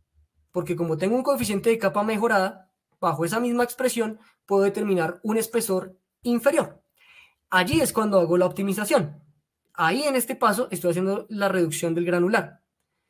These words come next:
Sí, es un granular equivalente, pero ya vemos cómo nos devolvemos para, para obtener toda la estructura, eh, regular con todas las capas que teníamos inicialmente. Pero aquí es donde estamos reduciendo el granular, gracias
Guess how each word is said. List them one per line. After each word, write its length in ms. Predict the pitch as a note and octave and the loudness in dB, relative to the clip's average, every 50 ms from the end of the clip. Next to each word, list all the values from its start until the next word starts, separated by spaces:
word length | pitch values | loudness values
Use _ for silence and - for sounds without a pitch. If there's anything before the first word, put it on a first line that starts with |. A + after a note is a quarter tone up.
| _ _ _ | _ _ _
Sí, 180 | - - C#4 F#3+ | -6 -2 0 0
es 60 | D3+ | 2
un 100 | F3+ F#3+ | 2 2
granular 360 | G#3 A3+ A3 G#3 G3+ F3+ F#3 | 2 2 2 4 2 2 2
equivalente, 480 | F#3+ - A3+ A3+ - A3 G3+ G3 G#3 A3+ | 2 0 -2 -2 -2 -2 -2 -2 -4 -2
pero 160 | G3 F#3 E3+ | -2 -2 0
ya 100 | D3+ D3+ | 2 2
vemos 240 | D3+ D#3 E3+ E3+ - | 2 2 0 -2 -2
cómo 200 | - F#3 F#3+ F#3 | -2 -2 0 0
nos 120 | F#3+ F#3+ | 0 0
devolvemos 480 | E3 F#3 F3+ F3+ F3 E3+ E3 F3 F#3 F3+ | 0 0 0 0 0 0 0 -2 -2 -2
para, 380 | - G3 F3+ F3 D#3+ D#3 D3+ | 0 0 0 2 0 -2 -4
para 160 | - E3+ E3+ D#3+ | -4 -4 -4 -4
obtener 300 | - - D3 C#3+ C#3 - | -4 -4 -4 -4 -4 -2
toda 160 | - E3 E3+ | 0 0 0
la 60 | F3+ | 0
estructura, 720 | - - F3 D#3+ - D#3 D3+ D3+ D3+ D#3+ E3 E3 F3 - - | 0 -2 -6 -6 -6 -4 -2 0 2 2 2 0 -2 -2 -4
eh, 480 | F#3 E3+ D#3+ D#3 D3+ D3 C#3+ C#3+ D3 - - | -4 -4 -2 -2 -2 -2 -4 -4 -8 -12 -8
regular 420 | - D#3+ E3 D#3 D#3+ D3+ C#3+ C#3 | -4 -2 -2 0 -2 -2 -4 -4
con 160 | - E3+ E3 D#3+ | -6 -8 -6 -4
todas 140 | D#3+ D3+ | -2 -2
las 100 | E3 D3+ | -2 -2
capas 260 | - D3 D3 - D3 D3 | -4 -6 -8 -6 -8 -8
que 100 | - D#3 | -6 -6
teníamos 340 | D3+ D3 C#3+ C3+ D3 D3 | -4 -4 -4 -2 -4 -2
inicialmente. 540 | D#3 D3+ D3 C#3+ C#3 C#3+ D3 C3 - - _ _ - - - _ | -2 -2 -4 -2 -2 -2 -2 -4 -4 -8 _ _ -20 -20 -12 _
Pero 140 | - F#3 F3 | 0 2 2
aquí 200 | F3+ - C4+ C#4 | 2 2 2 2
es 100 | B3 F#3+ | 2 4
donde 160 | G3 F#3 D#3+ | 2 0 0
estamos 460 | D3+ E3 D#3+ D#3 D#3+ D#3 - - - _ _ | -2 -2 -2 -2 -2 -2 -4 -8 -14 _ _
reduciendo 640 | - F3+ F#3 F3 E3 D#3+ - D#3 D3+ D3+ D#3+ - - | -2 2 4 4 4 4 2 0 0 2 0 0 2
el 120 | - E3+ E3 | 0 0 0
granular, 420 | E3 D3+ D3 C3+ C3 B2+ - _ - | 2 0 0 -2 -2 -6 -12 _ -8
gracias 400 | D3+ D#3 D#3+ D#3+ F#3 F#3+ F#3 | -4 -2 -2 0 -2 -2 -4